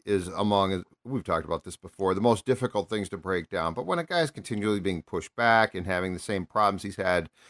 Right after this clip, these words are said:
for years now, um, you can't escape that.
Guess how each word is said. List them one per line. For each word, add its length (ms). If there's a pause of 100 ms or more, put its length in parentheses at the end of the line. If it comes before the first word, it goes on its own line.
(180)
for 120
years 420
now, 340 (360)
um, 680
you 120
can't 300
escape 440
that. 260